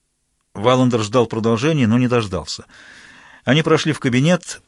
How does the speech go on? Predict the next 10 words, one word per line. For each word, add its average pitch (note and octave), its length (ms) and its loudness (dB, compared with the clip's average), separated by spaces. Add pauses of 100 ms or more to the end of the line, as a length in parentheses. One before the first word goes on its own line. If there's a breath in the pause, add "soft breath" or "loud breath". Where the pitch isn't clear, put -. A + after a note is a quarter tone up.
(200)
Эннендер B2+ 500 4
сел C3 260 2
в - 80 -10
посетительское A2+ 720 -6
кресло, D3+ 400 -2
от G#2+ 80 -6
которого A#2+ 340 -2
немедля B2 440 2
отвалился A2 440 -2
подлокотник. G#2+ 680 -4